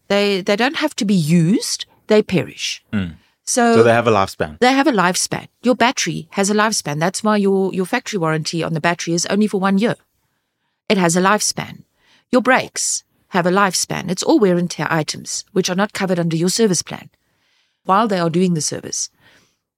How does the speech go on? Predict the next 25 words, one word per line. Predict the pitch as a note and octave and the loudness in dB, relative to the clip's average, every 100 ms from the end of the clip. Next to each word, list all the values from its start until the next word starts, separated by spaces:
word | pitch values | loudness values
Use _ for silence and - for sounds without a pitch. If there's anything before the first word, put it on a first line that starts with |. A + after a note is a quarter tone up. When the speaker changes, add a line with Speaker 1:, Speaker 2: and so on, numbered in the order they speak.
| _ - | _ -4
Speaker 1:
they | E3+ A#3+ | 0 2
have | E4 A#3+ B3 - | 0 -2 -4 -6
to | A#3 | -12
check | - - C4 D#3 - _ | -6 -2 -2 -4 -10 _
these | D#3+ F#3 F#3 - | -6 -2 -2 -4
components, | E3+ D#3+ G#3 G#3 C3+ - - - - _ _ _ _ _ | -8 -4 0 0 -2 -10 -10 -10 -12 _ _ _ _ _
and | F3 E3 | -2 0
they | F#3+ | 0
have | G3 F#3 | -2 -6
to | - | -10
give | D3 A3 E4+ | -6 -4 -4
feedback | - A3 G3+ F#3+ F#3+ - | -4 -4 -2 -6 -6 -10
to | - E3+ | -8 -6
the | D#3+ | -6
client | F3 D#3+ D#3+ - | -2 -2 -2 -6
and | D#3+ | -8
say, | D3+ D3 | -6 -6
"Listen, | C#3+ D3 - G4 - - _ | -4 -4 -6 -12 -20 -20 _
you've | F3+ F#3 | -6 -2
got | F#3+ F#3+ | 0 0
X | B3+ - | -2 -2
amount | F#4+ A3+ F#3+ - | 0 0 0 -4
of | F3 | -8
kilometers | - F3 D#3+ E3 - D#3+ D#3 | -6 -4 -2 -4 -6 -6 -4
left | D3+ C#3 - - | -4 -4 -10 -12